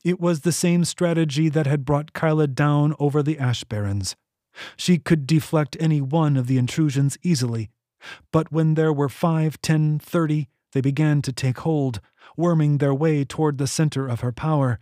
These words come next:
seeking to quell her. "Submit!" the voluptuary shouted. "Submit, child!"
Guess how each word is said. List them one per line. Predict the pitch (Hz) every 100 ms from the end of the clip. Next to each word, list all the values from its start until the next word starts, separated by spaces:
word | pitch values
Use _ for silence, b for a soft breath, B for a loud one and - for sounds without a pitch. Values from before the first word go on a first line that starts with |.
| B B
seeking | - - 180 165 147
to | 127 135
quell | - - 160 123 104
her. | 101 98 95 _ _ _ _ _ _ _ _
"Submit!" | - 233 151 175 190 - - _
the | 143
voluptuary | 139 139 131 - 135 127
shouted. | 120 143 127 120 b b b -
"Submit, | - 226 180 302 277 -
child!" | - - 202 165